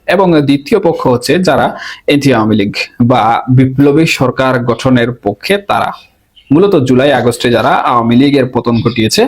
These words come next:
তারাই এখানে মুখ্য ভূমিকা পালন করছে। এখন প্রথম পক্ষ আসলে কি বলছে? প্রথম পক্ষ বলছে যে তাদের যে একজন সেনাপ্রধান, সেই সেনাপ্রধান প্রকৃতপক্ষে আওয়ামী লীগ শাসন আমলের এবং আওয়ামী লীগের একজন, আহ, নিযুক্ত রাষ্ট্রপতি কিন্তু বাংলাদেশে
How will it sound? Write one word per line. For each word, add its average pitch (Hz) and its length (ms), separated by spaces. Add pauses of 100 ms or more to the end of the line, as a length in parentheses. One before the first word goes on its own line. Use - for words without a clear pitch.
(500)
তারাই 170 240
এখানে 151 200
মুখ্য 160 240
ভূমিকা 110 240
পালন 101 260
করছে। - 220 (420)
এখন 196 220
প্রথম 214 280 (160)
পক্ষ - 320 (400)
আসলে 139 280
কি 139 220
বলছে? 104 300 (180)
প্রথম 160 280
পক্ষ 175 180 (300)
বলছে 147 260 (120)
যে 156 100
তাদের 117 280 (480)
যে 113 100
একজন 110 300
সেনাপ্রধান, 127 520
সেই 107 200
সেনাপ্রধান 135 560
প্রকৃতপক্ষে 117 680
আওয়ামী 117 300
লীগ 143 140
শাসন - 340
আমলের 113 320 (220)
এবং 135 220
আওয়ামী 127 260
লীগের 131 180
একজন, 123 260
আহ, 107 100 (480)
নিযুক্ত 123 300
রাষ্ট্রপতি 117 460
কিন্তু 113 200
বাংলাদেশে 104 440